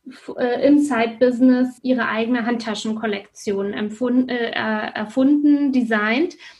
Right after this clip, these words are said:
Ich würd fast behaupten, sie ist auch selbst Influencerin ihrer eigenen Marke, weil sie sich sehr viel, äh, mit ihren Produkten auch zeigt. Aber wie,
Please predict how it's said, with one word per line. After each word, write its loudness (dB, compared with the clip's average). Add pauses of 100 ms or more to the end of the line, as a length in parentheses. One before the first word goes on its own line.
(320)
Ich -4
würd 2
fast -2
behaupten, 2
sie 0
ist -6
auch -6
selbst -6
Influencerin 2
ihrer 0
eigenen 0
Marke, 0
weil -2
sie -4
sich -6
sehr -2
viel, 4
äh, 2
mit -4
ihren -2
Produkten -6
auch -8
zeigt. -4 (480)
Aber 2
wie, 0